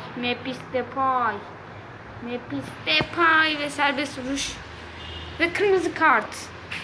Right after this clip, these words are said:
Kırmızı kart. Kırmızı kart geliyor. Arkadaşlar.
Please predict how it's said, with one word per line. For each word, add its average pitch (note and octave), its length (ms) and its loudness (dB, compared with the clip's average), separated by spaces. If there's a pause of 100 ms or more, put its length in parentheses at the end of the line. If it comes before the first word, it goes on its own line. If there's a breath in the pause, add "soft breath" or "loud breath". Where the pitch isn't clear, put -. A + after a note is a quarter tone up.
(760)
Kırmızı D4 380 -4
kart. C#4 280 0 (2000)
Kırmızı C#4 360 0
kart D4 260 -2
geliyor. C4 400 -2 (1040)
Arkadaşlar. A#3 560 -8